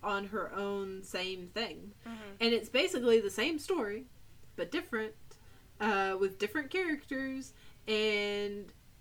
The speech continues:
Speaker 1: oh,
Speaker 2: It makes me mad
Speaker 1: I'm
Speaker 2: just
Speaker 1: reading
Speaker 2: reading this.
Speaker 1: things, I'm reading things and I'm like, "This is garbage."
Speaker 2: Yeah, it's literally the
Speaker 1: Um,
Speaker 2: same
Speaker 1: they
Speaker 2: thing.
Speaker 1: make, they make Emma, wait, they, wait.
Speaker 2: <laughs>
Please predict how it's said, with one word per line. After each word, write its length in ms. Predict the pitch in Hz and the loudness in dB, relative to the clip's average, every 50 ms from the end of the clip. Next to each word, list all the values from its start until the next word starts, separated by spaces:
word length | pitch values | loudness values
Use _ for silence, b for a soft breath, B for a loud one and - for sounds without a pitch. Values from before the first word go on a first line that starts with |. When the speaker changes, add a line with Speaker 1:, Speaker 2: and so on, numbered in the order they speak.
| - - - - - - - - - - | -20 -20 -20 -20 -20 -20 -20 -14 -4 2
Speaker 1:
oh, 240 | 311 453 508 440 - | 2 4 4 2 0
Speaker 2:
It 120 | - 285 - - - - - | -2 -8 -10 -10 -16 -10 -6
makes 300 | 247 247 269 - - - | -4 -4 -4 -4 -4 -4
me 120 | 359 302 | -2 -2
mad 360 | 247 226 214 247 285 277 226 | 0 2 4 4 6 8 10
Speaker 1:
I'm 140 | 277 320 359 | 10 10 10
Speaker 2:
just 100 | 359 359 | 10 8
Speaker 1:
reading 300 | 381 381 403 427 415 359 | 8 8 10 10 8 6
Speaker 2:
reading 40 | 311 | 6
this. 240 | 269 392 381 381 370 | 6 8 8 8 8
Speaker 1:
things, 220 | 349 330 302 - - 330 | 6 2 0 2 4 6
I'm 160 | 339 339 330 | 6 6 8
reading 240 | 349 392 440 571 494 440 | 8 8 10 10 10 10
things 180 | 392 381 311 339 | 8 8 8 10
and 100 | 359 339 | 10 10
I'm 100 | 320 302 | 10 10
like, 200 | 302 269 262 - | 10 8 8 6
"This 180 | 302 466 - | 6 4 4
is 220 | 554 539 508 359 - | 2 0 0 0 4
garbage." 520 | 247 233 240 285 269 269 254 226 220 - | 6 8 10 10 10 10 8 8 6 6
Speaker 2:
Yeah, 500 | 277 277 320 403 440 392 320 240 220 220 - - | 4 2 4 6 8 8 8 6 4 2 0 0
it's 220 | - 330 - - - | 0 0 0 0 -2
literally 420 | 294 285 - - 285 285 285 277 | 0 2 6 8 10 10 10 10
the 120 | 277 277 269 | 8 8 6
Speaker 1:
Um, 60 | 247 | 6
Speaker 2:
same 260 | - 294 285 285 285 - | 2 0 -2 -4 -4 -2
Speaker 1:
they 80 | 302 330 | 2 4
Speaker 2:
thing. 180 | 392 403 427 392 | 6 6 8 8
Speaker 1:
make, 340 | 381 381 330 - - - - - - - - - | 6 6 4 4 0 -6 -14 -18 -20 -20 -6 0
they 160 | - 381 392 | 4 6 6
make 300 | 381 381 381 339 - - - | 8 8 6 6 4 4 4
Emma, 460 | 240 262 285 339 381 392 403 415 415 381 - - - - - - - - - - - - - - - | 6 8 8 8 8 6 6 2 0 -2 -6 -14 -20 -20 -20 -20 -20 -20 -20 -20 -20 -20 -12 -4 2
wait, 320 | 294 277 233 208 - - - - - - - - | 6 6 6 6 6 2 -14 -20 -20 -20 -14 -8
they, 220 | 311 330 349 359 330 | -4 0 0 0 0
wait. 440 | 262 220 262 285 233 202 - - - | 0 0 2 2 2 2 0 0 0
Speaker 2:
<laughs> 60 | 254 | 0